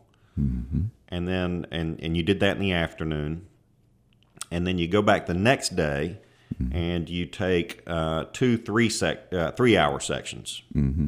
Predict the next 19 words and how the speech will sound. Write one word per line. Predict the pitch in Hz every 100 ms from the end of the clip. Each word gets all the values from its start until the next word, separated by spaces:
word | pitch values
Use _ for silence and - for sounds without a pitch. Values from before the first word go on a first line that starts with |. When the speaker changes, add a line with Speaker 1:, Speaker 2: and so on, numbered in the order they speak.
| 87
Speaker 2:
So | 98
a | 92
total | - 147 139 120 101 - - 82
exam | 98 82 110 127 120 101
time | 101 87 87
of | 82
ten | - 120 107
hours | 98 87 82 73
that | 76
you | 80
had | 85 76
allotted. | 78 80 78 69 - - _ _ 95
Speaker 1:
Over | 82 76
two, | - 98 71 -
over | 85 80
two | 76 85
days. | 67 64 - -
Speaker 2:
Right. | 80 - - - _ _ _
Speaker 1:
Yeah. | 80 71